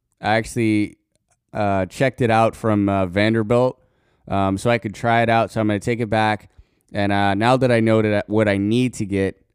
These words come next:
uh, that's actually really helpful. Um, and I didn't have to spend any money to do that. I just checked it out from Vanderbilt University. So that was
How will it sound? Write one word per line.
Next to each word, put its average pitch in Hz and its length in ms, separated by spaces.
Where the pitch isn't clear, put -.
uh, 104 160
that's 104 220
actually 110 320
really 101 240
helpful. 92 500
Um, 95 260
and 98 80
I 107 80
didn't 120 180
have 117 140
to 101 100
spend 110 240
any 107 160
money 95 240
to 95 100
do 90 160
that. 80 240
I 95 120
just 92 120
checked 110 240
it 104 60
out 101 160
from 92 160
Vanderbilt 92 420
University. 85 520
So 87 100
that 101 100
was 101 200